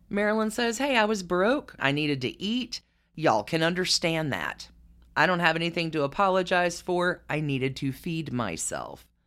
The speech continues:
Plan works, and the plan is gonna launch her into even more stardom than where she started just the year before.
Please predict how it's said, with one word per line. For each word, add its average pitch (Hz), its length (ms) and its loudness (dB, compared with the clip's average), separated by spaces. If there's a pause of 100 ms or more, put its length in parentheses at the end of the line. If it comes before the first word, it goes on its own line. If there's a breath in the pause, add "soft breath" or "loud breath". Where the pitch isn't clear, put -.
(460)
Plan 269 360 2
works, 320 460 0
and 208 100 0
the 190 60 2
plan 330 320 2
is 254 140 -2
gonna 220 240 2
launch 226 380 -2
her - 340 0
into 233 720 0
even 254 420 0
more 247 400 2
stardom - 640 -2 (280)
than 208 180 6
where 160 160 2
she 160 180 0
started 143 400 4
just 135 260 -4
the 123 80 -4
year 110 200 0
before. 104 720 -4